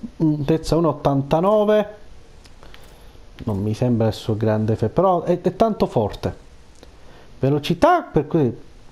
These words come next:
vedete, equilibrio cinquantuno, valore cinquecentocinquanta.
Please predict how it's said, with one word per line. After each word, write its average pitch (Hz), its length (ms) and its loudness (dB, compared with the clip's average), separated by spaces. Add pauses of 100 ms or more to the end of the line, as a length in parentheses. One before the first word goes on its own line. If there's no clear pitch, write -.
(380)
vedete, 170 320 0
equilibrio 147 400 0
cinquantuno, 151 1080 0 (1500)
valore 190 500 4
cinquecentocinquanta. 202 1800 2